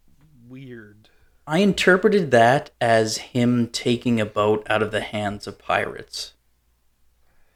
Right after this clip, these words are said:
Speaker 2: It's now not there for
Speaker 1: Yeah.
Speaker 2: them to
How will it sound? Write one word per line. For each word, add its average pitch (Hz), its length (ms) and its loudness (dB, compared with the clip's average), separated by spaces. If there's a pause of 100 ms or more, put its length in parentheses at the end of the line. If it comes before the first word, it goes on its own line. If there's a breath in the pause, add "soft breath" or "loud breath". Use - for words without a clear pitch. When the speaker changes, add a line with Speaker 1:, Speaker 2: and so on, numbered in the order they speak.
(200)
Speaker 2:
It's 123 200 -4
now 127 560 4
not 117 480 0
there 110 300 4
for 107 180 -4
Speaker 1:
Yeah. - 240 -4
Speaker 2:
them 104 380 0
to 101 580 -6